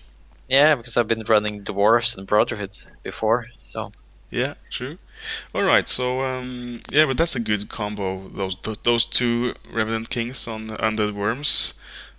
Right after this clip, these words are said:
Speaker 2: was, um, but did you use them for, like, a, like, a hybrid? 'Cause I, I, I remember facing a couple of those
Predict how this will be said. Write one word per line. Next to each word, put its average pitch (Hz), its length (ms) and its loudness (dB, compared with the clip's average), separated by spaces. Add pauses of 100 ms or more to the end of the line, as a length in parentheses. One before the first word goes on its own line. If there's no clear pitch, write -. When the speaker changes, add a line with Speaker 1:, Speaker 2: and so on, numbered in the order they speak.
(100)
Speaker 2:
was, - 220 -6
um, 98 760 -6 (200)
but 117 140 -4
did 165 180 0
you 180 60 2
use 170 340 0
them 165 340 -6
for, 123 500 -2
like, 92 340 -2
a, 98 160 -2
like, 110 200 -4
a 104 140 -4
hybrid? 123 720 -2
'Cause 117 160 -8
I, 117 140 2
I, 117 400 2
I 117 160 2
remember 104 540 -2
facing 107 420 0
a 98 40 -6
couple 104 260 -8
of 98 100 -4
those 98 440 0